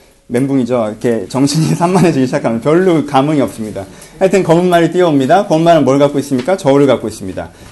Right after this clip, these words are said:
네 번째 말이 뛰어와요. 네 번째 봉인을 떼니까 뭐가 뛰어옵니까? 이제 네 번째 말이 뛰어오죠. 청황색 말이 뛰어옵니다. 근데 청황색 말은 죽음이라고 얘기합니다. 그쵸? 그 다음에 이제 다섯 번째 봉인을 떼니까 어떤 일이 일어나죠?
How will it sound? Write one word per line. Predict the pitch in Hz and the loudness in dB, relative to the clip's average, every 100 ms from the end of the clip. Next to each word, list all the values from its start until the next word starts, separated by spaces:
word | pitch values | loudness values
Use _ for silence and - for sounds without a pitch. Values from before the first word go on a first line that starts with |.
| - | 2
네 | 156 | 4
번째 | 226 247 226 | 6 4 4
말이 | 208 190 | 4 2
뛰어와요. | 208 196 156 117 | 2 6 6 6
네 | 156 | 4
번째 | 202 240 220 | 2 2 2
봉인을 | 214 202 | 2 2
떼니까 | 196 185 175 | 0 0 0
뭐가 | 143 135 139 165 | -2 -2 0 0
뛰어옵니까? | 175 156 147 160 | 0 0 0 0
이제 | 139 | 0
네 | 135 | 0
번째 | 180 185 | 0 -2
말이 | 156 135 127 | 0 0 -2
뛰어오죠. | 143 127 143 277 - - - 147 | -2 -2 0 -2 -2 -16 -10 -8
청황색 | - 285 294 285 226 | 0 2 2 2 2
말이 | 123 117 | 2 0
뛰어옵니다. | 156 107 92 92 | -2 -4 -4 -8
근데 | 110 | -8
청황색 | - 208 202 165 | -4 -4 -2 -2
말은 | 127 147 | -2 -4
죽음이라고 | 147 143 156 123 107 | -4 -2 0 0 -2
얘기합니다. | 90 85 - - - _ _ _ _ _ - | -6 -12 -16 -18 -20 _ _ _ _ _ -18
그쵸? | 110 127 220 - _ _ _ _ _ | -10 -8 -8 -14 _ _ _ _ _
그 | 196 | 0
다음에 | 233 226 | 2 2
이제 | 202 | 0
다섯 | - 175 220 | 0 -2 0
번째 | 254 214 | 0 2
봉인을 | 185 180 | 4 4
떼니까 | 180 175 139 | 2 2 2
어떤 | - | 2
일이 | 160 143 | 0 2
일어나죠? | 143 127 180 330 | 2 2 2 0